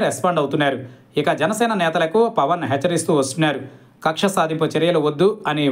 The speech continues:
ఒకటికి పది సార్లు చెబుతున్నారు. ఏది చేసినా చట్ట ప్రకారమే ఉండాలని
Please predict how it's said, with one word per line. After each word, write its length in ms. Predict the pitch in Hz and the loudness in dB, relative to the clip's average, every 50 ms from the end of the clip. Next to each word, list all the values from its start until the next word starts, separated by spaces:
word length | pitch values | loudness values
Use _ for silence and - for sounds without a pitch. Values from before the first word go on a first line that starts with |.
| 127 147 | 0 0
ఒకటికి 260 | - - - - - | -2 -2 -4 -2 -2
పది 140 | 156 143 135 - | -2 -2 -2 0
సార్లు 260 | 160 156 175 190 165 151 147 | 0 0 0 0 -2 -2 -2
చెబుతున్నారు. 440 | 135 135 - 156 151 156 147 147 - - - - - - - - - - - - 175 | -2 -2 -2 0 0 0 0 -2 -6 -12 -18 -20 -20 -20 -20 -20 -20 -8 -2 2 2
ఏది 140 | 214 226 220 208 | 2 2 2 2
చేసినా 300 | 202 185 185 185 202 208 208 202 | 2 2 2 0 0 0 0 0
చట్ట 120 | 180 175 190 190 - | -2 -2 -2 -2 -2
ప్రకారమే 400 | 185 180 - 180 175 170 170 165 156 147 | -2 0 0 0 0 2 2 2 2 2
ఉండాలని 360 | 151 156 151 151 160 196 240 | 2 2 0 0 0 0 0